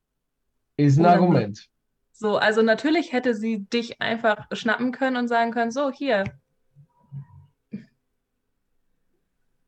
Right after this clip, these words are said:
Speaker 1: Was hat Tempa eigentlich mit der Schere gemacht, fällt mir grad auf.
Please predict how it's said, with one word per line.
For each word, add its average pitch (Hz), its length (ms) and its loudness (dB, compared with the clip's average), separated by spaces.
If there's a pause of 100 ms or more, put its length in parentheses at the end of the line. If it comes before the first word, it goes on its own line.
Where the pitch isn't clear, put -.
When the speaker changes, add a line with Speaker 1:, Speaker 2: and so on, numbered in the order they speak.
Speaker 1:
Was 165 560 0
hat 170 320 0
Tempa 175 340 2
eigentlich 147 280 0
mit 143 100 -2
der 139 80 2
Schere 143 360 2
gemacht, 113 340 -6
fällt 110 200 -8
mir 113 60 -6
grad 107 220 -10
auf. 110 240 -8